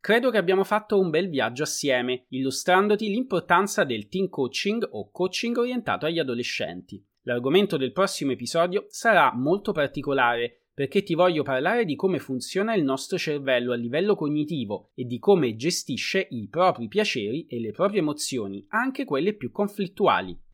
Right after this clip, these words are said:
Vedremo assieme che il cervello non possiede compartimenti stagni e tutte le idee, i pensieri e le emozioni che provi sono di fatto tutti connessi gli uni con gli altri.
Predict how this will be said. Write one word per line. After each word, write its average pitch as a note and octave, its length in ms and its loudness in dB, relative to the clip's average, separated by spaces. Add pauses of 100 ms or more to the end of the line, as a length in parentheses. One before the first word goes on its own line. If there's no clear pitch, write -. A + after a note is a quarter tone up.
Vedremo D3 400 2
assieme G3 460 2
che B3+ 140 -4
il B3 40 -2
cervello F3+ 480 2
non E3 220 2
possiede G3+ 480 -2
compartimenti C#3 720 -2
stagni B2+ 720 2
e G#2 160 -12
tutte E3+ 320 -2
le C#3 80 4
idee, C#3+ 360 6
i G#2 100 -4
pensieri A#2+ 560 2
e G#2+ 40 -4
le G#2+ 80 -4
emozioni A#2 580 0
che F3+ 120 -4
provi C#3 500 4 (140)
sono F3 320 2
di A3 120 -2
fatto D#3 580 0
tutti - 320 -6
connessi D3 640 0
gli A#2+ 100 -8
uni A#3 180 -2
con F3 160 -2
gli C#3 140 -2
altri. F2+ 440 -4